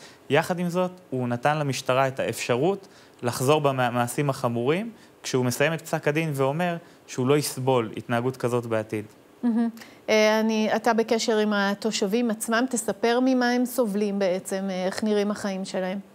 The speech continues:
Speaker 1: למעשה הסבל של התושבים הוא, אה, בכל כך הרבה מישורים. אה,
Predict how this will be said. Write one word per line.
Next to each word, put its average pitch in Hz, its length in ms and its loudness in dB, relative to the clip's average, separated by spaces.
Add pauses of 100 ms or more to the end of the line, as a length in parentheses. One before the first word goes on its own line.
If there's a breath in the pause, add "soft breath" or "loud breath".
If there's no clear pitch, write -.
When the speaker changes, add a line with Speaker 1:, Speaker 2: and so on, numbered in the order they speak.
(140)
Speaker 1:
למעשה 123 400 0
הסבל 143 260 0
של 139 140 0
התושבים 127 520 -2
הוא, 123 200 2
אה, 113 180 2
בכל 113 200 -8
כך 131 180 -2
הרבה 123 220 0
מישורים. 117 440 -4 (460 loud breath)
אה, 131 60 -4